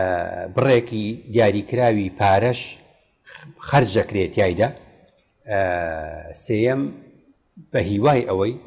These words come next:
چاوەڕوانی ئەوەی لەو پرۆژەیە قازانجێکت دەستکەوێ. چوارەم لە کاتێکی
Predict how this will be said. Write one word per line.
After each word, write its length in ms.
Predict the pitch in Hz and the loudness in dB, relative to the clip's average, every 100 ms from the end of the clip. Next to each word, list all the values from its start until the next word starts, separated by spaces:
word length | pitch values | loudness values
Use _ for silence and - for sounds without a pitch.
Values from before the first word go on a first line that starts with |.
| - | -16
چاوەڕوانی 760 | - 101 98 98 127 139 101 - | -4 0 0 0 2 2 0 0
ئەوەی 320 | 98 92 127 - - _ _ _ _ - | 0 0 -2 -6 -20 _ _ _ _ -10
لەو 320 | 101 113 151 160 - - | 0 2 2 0 -8 -18
پرۆژەیە 640 | - 117 107 - 98 107 131 135 - _ _ _ - - | -6 0 0 0 0 0 0 -4 -18 _ _ _ -20 -6
قازانجێکت 680 | 117 104 117 104 104 - 90 | 0 2 2 2 -2 -4 -6
دەستکەوێ. 480 | 87 120 - 90 107 147 - - _ _ _ _ _ | 0 0 0 0 0 -2 -12 -20 _ _ _ _ _
چوارەم 400 | - 120 117 160 175 - - - _ _ _ - | -2 2 4 2 0 -6 -18 -20 _ _ _ -8
لە 160 | 117 117 | -4 -2
کاتێکی 600 | 160 165 170 151 - | 0 0 0 -2 -4